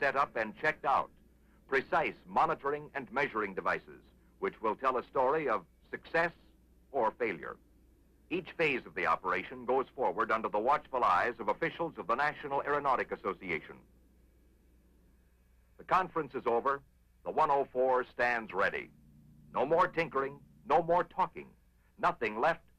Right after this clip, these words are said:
but to try it. The effort and skill of hundreds is now concentrated in one package, and one man carries the load. Captain Jordan is a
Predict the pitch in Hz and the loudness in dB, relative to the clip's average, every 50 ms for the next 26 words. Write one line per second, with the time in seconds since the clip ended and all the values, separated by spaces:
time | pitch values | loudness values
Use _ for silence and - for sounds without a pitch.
0 | _ - 156 151 - 170 - - 185 180 147 87 69 - - _ _ _ _ _ | _ -4 -4 -2 -2 -6 -6 0 2 2 2 2 0 -4 -8 _ _ _ _ _
1 | _ _ _ _ _ _ _ _ _ _ _ _ - 69 76 - 147 - - 175 | _ _ _ _ _ _ _ _ _ _ _ _ -10 -4 0 0 0 2 0 -2
2 | 160 - - 117 107 - - - - 165 160 147 147 139 - - - 151 123 87 | -2 -2 -4 -6 -6 -6 -10 -6 -2 0 2 2 0 -2 -2 -4 -4 -4 -4 -2
3 | 78 73 76 - _ _ _ _ _ - - 107 - 123 131 147 151 - - 143 | -8 -8 -10 -10 _ _ _ _ _ -16 -16 -10 0 2 2 2 2 2 2 0
4 | 143 135 - - 123 110 - 135 123 127 139 123 120 113 107 101 101 117 143 180 | 0 0 -2 -10 -18 -10 -6 -4 -4 -4 -4 -4 -4 -4 -4 -4 0 2 2 2
5 | 190 180 - 175 156 - - 82 71 - - - - _ _ _ _ _ _ _ | 2 0 -2 -2 -2 -2 -4 -12 -12 -12 -16 -20 -20 _ _ _ _ _ _ _
6 | - - 101 110 113 107 90 98 123 143 170 185 185 180 165 139 123 123 131 131 | -4 0 0 0 0 -2 -2 2 4 4 4 4 2 0 2 2 2 0 -4 -6
7 | 113 - - 127 139 156 156 147 131 - 151 147 143 131 110 90 73 69 - - | -12 -4 0 0 2 2 0 -2 -4 -6 -4 -2 0 0 0 -2 -4 -6 -12 -18
8 | _ _ _ _ _ _ _ _ _ _ _ _ - 92 95 - - 107 98 90 | _ _ _ _ _ _ _ _ _ _ _ _ -4 -4 -4 -4 -4 -12 -12 -6
9 | 85 123 127 123 117 110 101 98 95 95 - 101 92 | 0 2 2 2 2 0 -4 -4 -8 -6 -4 -4 -4